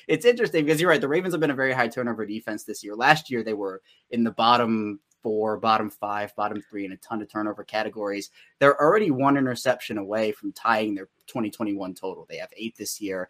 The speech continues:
They had nine all of last year. Now, Marcus Williams was a big part of that, and so his loss is gonna be an interesting one to see how the Ravens navigate it.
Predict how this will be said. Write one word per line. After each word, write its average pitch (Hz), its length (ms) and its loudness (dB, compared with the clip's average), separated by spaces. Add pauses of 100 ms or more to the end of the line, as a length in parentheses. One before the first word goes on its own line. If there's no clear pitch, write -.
(160)
They 104 80 -4
had 101 220 -4
nine 107 280 -2
all 98 280 -8
of 98 120 -12
last 98 300 -8
year. 95 80 -6
Now, 95 100 -4
Marcus 120 400 -4
Williams 117 260 -2
was 113 80 -6
a 113 40 -8
big 131 180 -2
part 214 200 0
of 135 80 -14
that, 95 200 -6 (340)
and 110 140 -6
so 107 160 0
his 120 200 2
loss 113 240 2
is 110 60 -12
gonna 107 180 0
be 104 140 -2
an 107 200 -2
interesting 107 340 0
one 101 160 2
to 101 80 -4
see 107 120 -6
how 104 140 2
the 101 80 -2
Ravens 98 340 -6
navigate 107 500 -2
it. 131 160 4